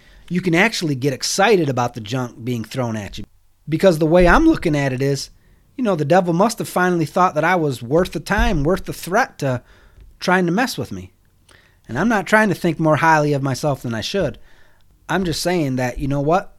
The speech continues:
The devil doesn't have to mess <laughs> with us all. I mean, why would he? We ain't doing nothing for God. And, and I'm not trying to say that I'm,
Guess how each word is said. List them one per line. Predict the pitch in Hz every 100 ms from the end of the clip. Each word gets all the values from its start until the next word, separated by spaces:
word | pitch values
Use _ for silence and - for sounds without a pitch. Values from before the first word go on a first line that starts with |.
| -
The | 123
devil | 190 302
doesn't | 185 208 190
have | 180 247
to | 247
mess | 156 -
<laughs> |
with | 120 -
us | 151 -
all. | 147 - - - - - - - _
I | -
mean, | 160 165
why | 165 170
would | 175 285
he? | 143
We | 147
ain't | 311 233
doing | 156 139
nothing | 123 120
for | - 101
God. | 95 98 143 165
And, | 117 120 117 _
and | 123 120
I'm | 135
not | 139 123
trying | 143 135
to | 127
say | - 139 139
that | 123 120
I'm, | 127 123 120